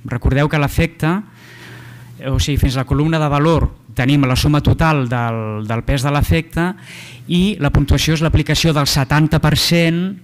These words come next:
del pes que tenia l'efecte en la quantitat global de cada actuació. Ara veurem gràfics, això és, bé, és més, més divertit. Eh, el,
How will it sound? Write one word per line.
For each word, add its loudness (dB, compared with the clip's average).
del -2
pes 0
que -4
tenia 0
l'efecte -2
en -2
la -2
quantitat -2
global 0
de -4
cada -2
actuació. -10
Ara -2
veurem 2
gràfics, 0
això -4
és, -10
bé, -16
és -14
més, -8
més 0
divertit. -2
Eh, -12
el, 2